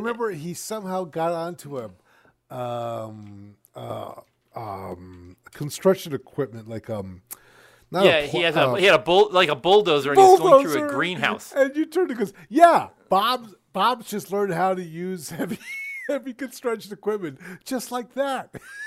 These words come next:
Speaker 2: Yeah,
Speaker 1: And
Speaker 2: Rich-, Richard, Richard Egan. Yeah.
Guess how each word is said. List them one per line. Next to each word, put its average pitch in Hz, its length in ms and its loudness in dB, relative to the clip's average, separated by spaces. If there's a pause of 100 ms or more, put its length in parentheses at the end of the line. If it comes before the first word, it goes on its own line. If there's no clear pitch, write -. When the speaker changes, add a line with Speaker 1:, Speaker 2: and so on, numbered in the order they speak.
(800)
Speaker 2:
Yeah, 302 100 2
Speaker 1:
And 269 180 4
Speaker 2:
Rich-, - 240 -4
Richard, 170 380 -4 (160)
Richard 160 380 -4
Egan. 127 420 -8
Yeah. 107 220 -6